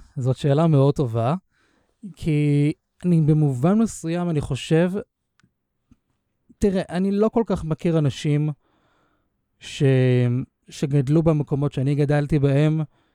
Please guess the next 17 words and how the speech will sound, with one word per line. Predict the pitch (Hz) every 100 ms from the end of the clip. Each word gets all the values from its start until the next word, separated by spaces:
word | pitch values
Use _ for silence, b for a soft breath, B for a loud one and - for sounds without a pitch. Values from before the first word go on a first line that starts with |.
| _ _ _ _
והם, | 135 120 131 127
אה, | 127 127 127 123 123
ככה | - 123 135
לומדים | 123 123 135
את | 131
תורת | 131 131
החסידות, | 123 139 - 139 127 160 160 147 139 139
אתה | 131
יודע, | 117 131 127
ו-, | 117 117 120 120
וה-, | 113 120 131
והרב | 123 120 123
יהושע | 120 135
שפירא | - - 165 147 131
והרב | 127 123 117
גינזבורג. | 151 170 143 151 143 143 135 b b b b b b b _
אה, | -